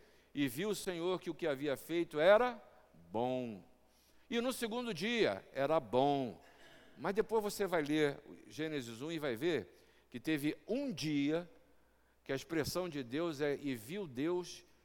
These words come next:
que o que Ele tinha feito era muito bom. Muito bom. Depois você já tá curioso, depois você lê, você vai ver.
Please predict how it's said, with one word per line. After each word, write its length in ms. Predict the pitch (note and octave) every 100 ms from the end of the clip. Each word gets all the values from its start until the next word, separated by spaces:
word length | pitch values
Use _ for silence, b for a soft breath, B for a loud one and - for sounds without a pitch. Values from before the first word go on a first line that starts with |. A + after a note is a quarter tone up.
| b
que 80 | C3
o 60 |
que 160 | A#2+ F3+
Ele 160 | E3 B2+
tinha 300 | - E3 A2
feito 460 | - D3+ D#3+ D3+
era 300 | D3 D3 A#2 - B B _
muito 840 | G#2+ A2 B2 D3 D3 B2+ A2 - F2+
bom. 360 | F2+ E2+ E2 - - - - - - _ - b b b -
Muito 760 | A#2 C3+ D3 C#3 B2 A2 -
bom. 340 | F#2 F2+ D2+ - - - - _ _ _
Depois 320 | - F#3 A#3+ G#3
você 140 | G#3
já 80 | A3
tá 120 | G#3+
curioso, 380 | A3 F3+ G3+ F#3
depois 260 | F#3+ G#3
você 220 | F#3 - D#3
lê, 140 | D3+
você 260 | D3 - C#3
vai 160 | B2
ver. 260 | G2 F2+